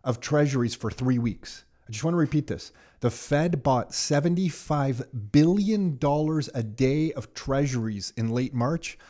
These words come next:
for three weeks. Think about that. That's completely insane.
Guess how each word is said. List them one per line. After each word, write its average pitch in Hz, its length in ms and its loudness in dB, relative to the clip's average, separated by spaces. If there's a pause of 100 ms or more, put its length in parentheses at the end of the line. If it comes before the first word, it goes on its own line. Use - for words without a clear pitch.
(120)
for 117 360 -2
three 151 560 0
weeks. - 520 -4 (260)
Think 196 200 0
about 165 200 0
that. 98 260 -8 (340)
That's 156 200 0
completely 170 640 -2
insane. 143 480 -2